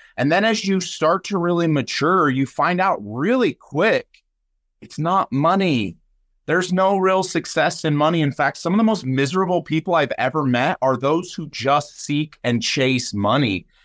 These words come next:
And as I've gotten older, and, and I, it sounds like we're the same age. What are we, thirty-six, thirty-seven?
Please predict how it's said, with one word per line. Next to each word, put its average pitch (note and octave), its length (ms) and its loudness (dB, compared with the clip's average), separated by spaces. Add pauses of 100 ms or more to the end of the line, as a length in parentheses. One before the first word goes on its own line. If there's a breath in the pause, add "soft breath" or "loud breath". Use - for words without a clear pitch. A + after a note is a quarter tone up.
(240 soft breath)
And C3+ 260 0
as C#3 180 0
I've F#3 220 0
gotten G#3 240 0
older, D3+ 320 0
and, D3+ 180 0
and C3 160 0
I, B2 120 0 (120)
it A#2 60 0
sounds C#3 260 0
like C#3 140 -2
we're C3+ 80 0
the C3+ 80 0
same C3 240 0
age. B2+ 180 -2
What C3 100 0
are B2+ 40 2
we, G#2+ 80 2
thirty-six, B2 500 -2
thirty-seven? C#3 580 -2